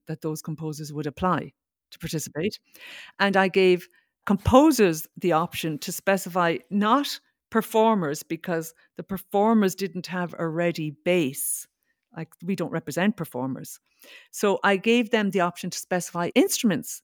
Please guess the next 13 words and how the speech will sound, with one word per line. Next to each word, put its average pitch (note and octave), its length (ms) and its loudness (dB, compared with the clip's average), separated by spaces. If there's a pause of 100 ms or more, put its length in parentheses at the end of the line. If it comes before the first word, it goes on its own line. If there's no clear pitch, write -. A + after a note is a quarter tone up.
(140)
they F3 100 -2
might D#3+ 260 0
like D3+ 240 -2
to - 80 -10
work D3 340 -6
with. - 220 -16 (840)
And F#3 440 4 (140)
assuming C4+ 540 4
performers G3+ 640 2
of E3+ 260 -6
those C4 400 6
instruments E3+ 580 -4
applied, E3+ 720 -2